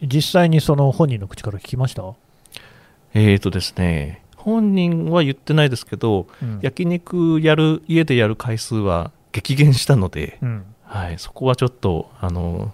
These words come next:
Speaker 2: かわいそうだなって思いました。
Speaker 1: え、ってことはでも、じゃあ、その、息子さんなり娘さんからですね、「もうパパこんな生活嫌だよ」っていう、「やめてよ」みたいなことではなかった？
Speaker 2: あ、そこまではなかったですね。
Speaker 1: おー、割と、「ああ、そうなんだ」みたいな感じ。
Speaker 2: はい。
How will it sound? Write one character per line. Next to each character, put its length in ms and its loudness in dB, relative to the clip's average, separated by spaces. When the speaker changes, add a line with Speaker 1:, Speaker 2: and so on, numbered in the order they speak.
Speaker 2:
か 140 0
わ 80 2
い 40 0
そ 120 2
う 20 2
だ 120 0
な 160 0
っ 20 -8
て 320 -12
思 220 -6
い 20 -6
ま 120 -8
し 80 -14
た。 160 -18
Speaker 1:
え、 80 -2
っ 20 -2
て 220 0
こ 120 2
と 120 0
は 80 6
で 160 2
も、 160 -2
じ 160 4
ゃ 280 4
あ、 40 -2
そ 140 -6
の、 520 -4
息 120 -4
子 100 4
さ 100 4
ん 20 4
な 80 2
り 60 0
娘 300 -4
さ 100 -2
ん 80 -8
か 140 -4
ら 100 -4
で 80 -14
す 80 -16
ね、 240 -8
「も 420 6
う 40 -2
パ 120 4
パ 140 2
こ 180 2
ん 40 2
な 100 4
生 160 2
活 200 0
嫌 140 6
だ 80 4
よ」 120 6
っ 40 -14
て 300 2
い 40 6
う、 140 2
「や 140 4
め 80 0
て 100 0
よ」 120 4
み 100 2
た 80 4
い 40 2
な 60 2
こ 100 2
と 120 -2
で 80 0
は 80 2
な 80 0
か 80 -6
っ 20 -6
た？ 200 -16
Speaker 2:
あ、 180 0
そ 140 -2
こ 80 -6
ま 80 2
で 80 4
は 60 2
な 100 0
か 80 -2
っ 60 -6
た 100 -10
で 100 -12
す 120 -14
ね。 280 -4
Speaker 1:
お 840 2
ー、 80 -10
割 180 4
と、 480 2
「あ 20 -12
あ、 20 -6
そ 140 2
う 40 0
な 80 -2
ん 40 -4
だ」 80 2
み 80 -6
た 80 -10
い 40 -10
な 40 -16
感 140 -14
じ。 180 -16
Speaker 2:
は 160 0
い。 120 -4